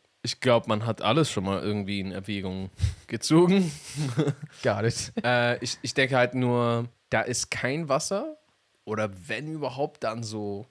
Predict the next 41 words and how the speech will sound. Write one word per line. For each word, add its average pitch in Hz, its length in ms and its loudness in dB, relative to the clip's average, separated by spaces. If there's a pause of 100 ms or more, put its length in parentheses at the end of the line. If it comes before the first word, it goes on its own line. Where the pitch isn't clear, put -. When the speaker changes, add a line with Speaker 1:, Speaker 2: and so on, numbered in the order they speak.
(120)
Speaker 2:
Nee, 110 140 -4
ich 104 100 -6
glaub - 160 -10
gar 107 180 -4
nichts. - 360 -12
Speaker 1:
so, 107 320 -8 (400)
ja, 117 80 0
entweder 113 300 0
gar 120 160 2
nichts 160 200 -4
oder 117 100 -4
f-, - 260 -14 (140)
viel 135 200 -10
zu 120 220 -8 (200)
verschwinden 123 680 -8
gering. 135 400 -4 (680)
Keine 117 220 2
Atmosphäre 147 580 0
dann 165 220 0
halt 170 180 2
und 127 80 -2
dann 117 180 0
so, 110 300 -4
okay, 117 300 -4
wie, 107 80 -16 (560)
wie 113 40 -4
machen 117 200 0
wir 110 80 -2
jetzt 107 120 -6
irgendwas 165 400 2
daraus? 156 540 2 (720)
Dann, 113 400 -6
äh, 107 540 -2
die 104 100 -10
Temperaturunterschiede 113 1120 -2
und 107 140 -6
so 101 60 -8
ein 101 120 -8
Shit. 104 280 -10
Speaker 2:
Ja, 113 240 0
verstehe. - 400 -10